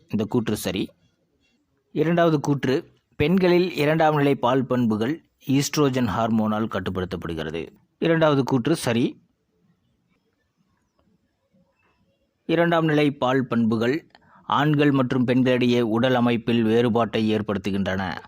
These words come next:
ஆண்களில் விந்தகங்களால் சுரக்கப்படும் டெஸ்டோஸ்டிரான் அல்லது ஆண்ட்ரோஜன் எனப்படும் ஹார்மோனாலும், பெண்களில் அண்டகங்களால் சுரக்கப்படும் ஈஸ்ட்ரோஜன் எனப்படும் ஹார்மோனாலும் இரண்டாம் நிலை பால் பண்புகள் கட்டுப்படுத்தப்படுகின்றன.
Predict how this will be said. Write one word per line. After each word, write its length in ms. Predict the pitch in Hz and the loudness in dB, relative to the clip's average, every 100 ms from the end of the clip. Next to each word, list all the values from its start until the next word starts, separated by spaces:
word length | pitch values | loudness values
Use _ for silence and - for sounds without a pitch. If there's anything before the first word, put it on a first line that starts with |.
| _ - | _ -12
ஆண்களில் 600 | - 123 151 143 143 147 | -2 0 2 2 2 2
விந்தகங்களால் 720 | 123 131 135 131 127 123 123 - | 2 2 2 2 2 2 0 -2
சுரக்கப்படும் 560 | 120 113 120 110 113 110 113 | -2 -2 -2 -2 -2 -2 -2
டெஸ்டோஸ்டிரான் 840 | 101 - 143 127 - 123 117 117 | -4 -2 -2 -2 -2 0 0 -2
அல்லது 440 | 110 113 107 107 | -2 -2 0 -2
ஆண்ட்ரோஜன் 560 | 104 123 117 127 117 117 | 0 -2 0 0 0 0
எனப்படும் 440 | 110 110 104 107 | 0 -2 -2 -4
ஹார்மோனாலும், 720 | 104 104 107 107 101 95 101 113 _ _ _ _ - | -2 -2 0 0 0 -2 -4 -6 _ _ _ _ -4
பெண்களில் 500 | 156 170 165 160 160 | 0 2 4 2 0
அண்டகங்களால் 680 | 120 139 139 135 127 127 117 - | 0 0 2 2 2 2 0 -2
சுரக்கப்படும் 500 | 120 123 110 110 104 | -2 -2 -2 -2 -2
ஈஸ்ட்ரோஜன் 640 | 127 165 - 156 135 127 | -2 -2 0 0 2 2
எனப்படும் 420 | 117 113 110 107 | 0 0 -2 -4
ஹார்மோனாலும் 720 | - 104 110 110 104 92 104 - _ _ _ - | -4 -2 0 0 0 -2 -4 -8 _ _ _ -8
இரண்டாம் 380 | 120 131 131 127 | -4 0 2 2
நிலை 200 | 120 113 | 0 0
பால் 360 | 107 110 117 | 0 0 0
பண்புகள் 460 | 113 107 101 117 - - | 0 0 0 -2 -4 -4
கட்டுப்படுத்தப்படுகின்றன. 1120 | 110 120 107 104 107 101 87 87 85 80 82 | -4 -2 -4 -4 -4 -4 -4 -4 -6 -4 -6